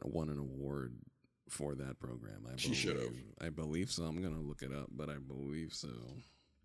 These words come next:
Speaker 1: Uh, but yeah, you can continue.
Speaker 2: Yeah. No, the, the, the twist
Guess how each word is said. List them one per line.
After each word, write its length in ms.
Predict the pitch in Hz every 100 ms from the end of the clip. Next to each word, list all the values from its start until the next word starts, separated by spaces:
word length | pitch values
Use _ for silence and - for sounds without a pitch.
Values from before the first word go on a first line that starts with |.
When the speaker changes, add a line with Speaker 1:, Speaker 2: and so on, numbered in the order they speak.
| - _ - - - - _ _ _ _ - - -
Speaker 1:
Uh, 1120 | 53 62 58 52 53 50 50 50 50 50 50 50
but 140 | 73
yeah, 180 | 78 76 71
you 120 | -
can 140 | 87 85
continue. 520 | - - 71 65 67 - - _ _ - - - - - - - - _ _ - -
Speaker 2:
Yeah. 220 | - 52 - - - -
No, 180 | 127
the, 180 | 120 143
the, 460 | 143 147 143 131 120 - - _ - - - - _ - - _ _ _ -
the 180 | 110 135
twist 540 | 131 - 208 233 -